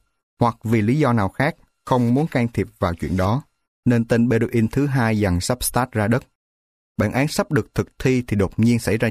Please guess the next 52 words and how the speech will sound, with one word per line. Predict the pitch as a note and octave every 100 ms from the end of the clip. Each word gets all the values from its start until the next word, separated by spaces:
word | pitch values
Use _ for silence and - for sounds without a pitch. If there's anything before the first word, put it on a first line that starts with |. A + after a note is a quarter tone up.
| -
chuyện | G2 E2
không | - A2
ngờ | G2+ F2 E2
khiến | - B2
nó | C#3+
bị | F#2
cản | - F2 G#2
trở. | D2 F2 A2+ _ _ _ _ _ _ _ _
Đó | C#3+
là | F3
sự | - F#2+
xuất | - F#3+ -
hiện | G2 E2+
của | G#2+
Neo | C3 A#2+ A#2 G#2+
và | - F2+
Saba | - A2 A#2 A2+
ở | - F#2+
cửa | - F#2+
hang. | A2 G2+ F#2+ - _ _ _ _ _ _ -
Mải | G#2 F#2
mê | C3+ C#3+ C3
với | C#3
một | C#3+ -
con | A#2 A2
vật | F#2 -
yêu | A2+
mến | A2+ C#3+
của | -
mình, | A2+ F2 E2 - _ _ _
con | - C#3+
vật | B2+ -
mà | G2+
ngay | G2 A#2
sau | A#2+ C3
khi | - B2+
vào | A#2 F#2+
hang | G2+ A2+
đã | A#2
chạy | - -
ngay | G2+ A2+
tới | G#2+ C3+
bên | B2 A#2
bàn | F2
chân | G#2+ G2+
cô | G#2+
chủ. | G#2 - G2 B2 _ _ _ _ _ _ _ _ _ -
Neo | A#2+ C3 C3+
cũng | - F#2 A#2
có | C#3+
nghe | C#3+
thấy | A#2